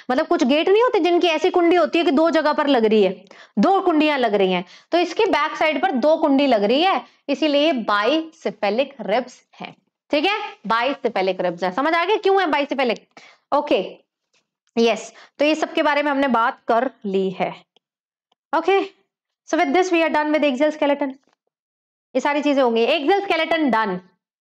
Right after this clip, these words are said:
हाँ जी, axial skeleton में कोई शक शंका बताना,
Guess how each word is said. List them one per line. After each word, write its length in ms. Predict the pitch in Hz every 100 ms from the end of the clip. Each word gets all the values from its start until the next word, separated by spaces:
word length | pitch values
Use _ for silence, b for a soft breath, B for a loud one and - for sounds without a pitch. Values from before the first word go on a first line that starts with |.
| _ _ _ -
हाँ 100 | 294
जी, 320 | 277 233 - B B _ -
axial 320 | 294 277 359
skeleton 460 | 359 330 311 330 320
में 120 | 330
कोई 300 | 320 330 330
शक 240 | 330 320 320
शंका 500 | 311 302 302 311 -
बताना, 480 | 247 277 285 320